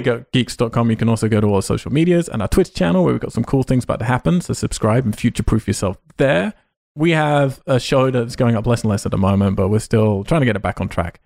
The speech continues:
It'll probably end up being, I think, every other week show where we talk about topical video games and movies and things like that, just called Geeks. And what else do we have going on? If you're on wearegeeks dot com, why not click on that little weird tessellate banner and you can head on over to our publishers.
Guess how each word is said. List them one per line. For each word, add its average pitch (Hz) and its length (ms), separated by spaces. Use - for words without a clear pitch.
It'll 120 140
probably 156 240
end 117 140
up 98 80
being, 104 180
I 101 60
think, 101 160
every 92 240
other 101 160
week 104 220
show 104 280
where 123 100
we 131 60
talk 117 180
about 104 160
topical - 320
video - 240
games 85 380
and 92 160
movies 107 360
and 80 120
things 87 200
like - 240
that, 151 340
just 117 180
called 107 260
Geeks. - 380
And 175 560
what 165 140
else 147 140
do 131 80
we 117 80
have 110 140
going 113 180
on? 113 320
If - 120
you're 196 80
on 175 80
wearegeeks 120 380
dot 104 140
com, 110 340
why 139 120
not 135 140
click - 180
on 117 60
that 113 120
little 107 200
weird 107 240
tessellate 113 420
banner 101 320
and 104 280
you 107 140
can 107 160
head 110 180
on 113 120
over 107 260
to 107 540
our 131 400
publishers. - 500